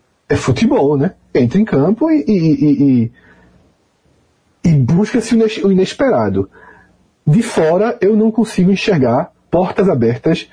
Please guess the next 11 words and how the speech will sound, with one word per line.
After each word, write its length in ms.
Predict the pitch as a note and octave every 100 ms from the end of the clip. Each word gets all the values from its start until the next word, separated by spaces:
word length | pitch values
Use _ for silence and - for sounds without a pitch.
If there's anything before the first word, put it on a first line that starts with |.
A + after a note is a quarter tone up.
| - _
pra 140 | C#3+ C#3
essa 180 | -
resistência. 680 | D#3 E3+ F#3+ - G#2+ G2+ A#2
Não 140 | B2+
consigo 380 | C#3+ D#3+ - C#3
enxergar 520 | D3 - D#3 A#2 A2+
aqui, 420 | C3+ - A2 A#2+ C#3 _ _ _ _ G#2
é, 680 | G2+ G2+ F#2+ E2+ D#2+ - -
caminhos 520 | A3 G#3+ C#3 C3+ D3
pro 160 | - D3
Ceará 560 | - D3+ A2 G#2 B2